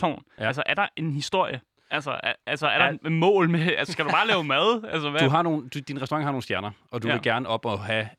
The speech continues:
Speaker 2: øh, du vil godt op og være fem stjerner, måske få en, øh, Michelin-stjerne.
Speaker 1: Mm.
Speaker 2: Og det, det gør du ved at få flere recipes i dit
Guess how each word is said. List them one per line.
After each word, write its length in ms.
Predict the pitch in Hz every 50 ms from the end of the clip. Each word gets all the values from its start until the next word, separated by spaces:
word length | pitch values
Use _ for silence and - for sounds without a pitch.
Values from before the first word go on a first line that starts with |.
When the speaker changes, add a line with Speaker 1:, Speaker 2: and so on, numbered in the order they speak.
| -
Speaker 2:
øh, 180 | 117 107 101 95 95
du 60 | 107
vil 40 | 95
godt 180 | - 110 107
op 100 | 110 110
og 60 | 104 104
være 100 | 101 98
fem 140 | - 131 135
stjerner, 240 | - - 120 113 110
måske 260 | 107 - - 120 110
få 160 | - 120 113
en, 120 | 113 107
øh, 360 | 104 98 98 98 104 104 98 104
Michelin-stjerne. 580 | 107 98 - 98 98 104 113 - 95 92 87 101 - _ _ -
Speaker 1:
Mm. 180 | 139 135 127 127 - _ _ _ _
Speaker 2:
Og 120 | - 104 98
det, 140 | 123 107
det 100 | - 123
gør 120 | - 123 123
du 80 | 127
ved 220 | 117 113 113 113 -
at 80 | 107 -
få 140 | - 117 101
flere 380 | - - 110 110 113 113 104 95
recipes 640 | 107 107 - 101 - - - 98 92 90 - - - -
i 80 | 110
dit 160 | 98 110 101